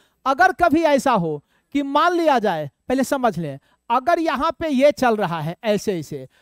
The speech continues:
तो ये हो जाएगा ईस्ट, तो ये हो जाएगा वेस्ट, तो भी तो यही होगा नॉर्थ और साउथ। तो आप अपने हिसाब से बना सकते हैं, लेकिन एक चीज याद रखें हसना सिंह, कि ऐसे कभी भी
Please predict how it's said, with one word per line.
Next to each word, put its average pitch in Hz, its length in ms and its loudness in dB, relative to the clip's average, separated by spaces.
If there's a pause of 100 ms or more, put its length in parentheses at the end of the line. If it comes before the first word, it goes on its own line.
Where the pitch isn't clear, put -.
(120)
तो 233 60 0
ये 247 200 2
हो 285 160 4
जाएगा 294 380 0
ईस्ट, 320 380 -6 (720)
तो 240 60 0
ये 240 180 2
हो 285 160 4
जाएगा 285 320 0
वेस्ट, 202 420 -2 (280)
तो 262 120 4
भी 294 120 4
तो 349 140 2
यही 285 240 2
होगा 254 260 2
नॉर्थ 247 400 -2
और 240 140 -2
साउथ। 214 340 -2 (1080)
तो 277 40 0
आप 277 440 -2
अपने 285 300 -4
हिसाब 277 340 0
से 269 100 -2
बना 220 460 -4
सकते 226 260 -2
हैं, 247 60 0
लेकिन 262 260 -4
एक 285 180 4
चीज 285 240 -6
याद 294 240 0
रखें 277 460 -4 (300)
हसना 247 280 -4
सिंह, 156 280 -10 (360)
कि 247 100 -4 (120)
ऐसे 254 380 0 (120)
कभी 302 280 4
भी 220 280 2